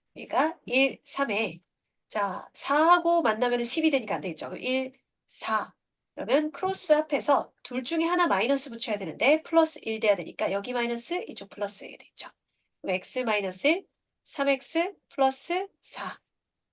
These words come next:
다음, 곱해서 십이 되는 거, 여기가 플러스 일밖에 안 되니까 웬만하면 십이, 일 이런 건 안 되겠지. 삼, 사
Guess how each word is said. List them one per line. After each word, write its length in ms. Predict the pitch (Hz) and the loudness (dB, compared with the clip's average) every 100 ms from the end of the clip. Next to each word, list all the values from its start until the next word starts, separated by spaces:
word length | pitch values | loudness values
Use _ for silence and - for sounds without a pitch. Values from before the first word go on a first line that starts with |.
| _ - | _ -4
다음, 300 | 202 240 381 _ _ _ _ _ | -2 -2 -6 _ _ _ _ _
곱해서 480 | - 240 330 330 330 | -4 2 2 4 4
십이 460 | - 349 330 330 294 | 2 2 2 2 4
되는 320 | 247 240 208 | 2 0 0
거, 400 | 214 294 311 330 - - _ | 4 6 6 4 -4 -20 _
여기가 380 | 220 262 269 262 | -2 2 4 2
플러스 400 | - - 294 277 | 4 4 4 2
일밖에 300 | 269 294 233 | 4 4 4
안 80 | 175 | 0
되니까 260 | 190 208 | -2 2
웬만하면 380 | 185 220 240 208 | 2 4 0 0
십이, 460 | 196 - 349 320 320 | -2 -2 0 2 2
일 200 | 285 247 | 2 -2
이런 200 | 214 226 | -2 0
건 100 | 269 | 0
안 80 | 196 | -2
되겠지. 400 | - - - - _ _ _ | -10 -10 -12 -12 _ _ _
삼, 360 | - 349 349 | -4 -2 0
사 300 | 311 339 466 | 0 2 0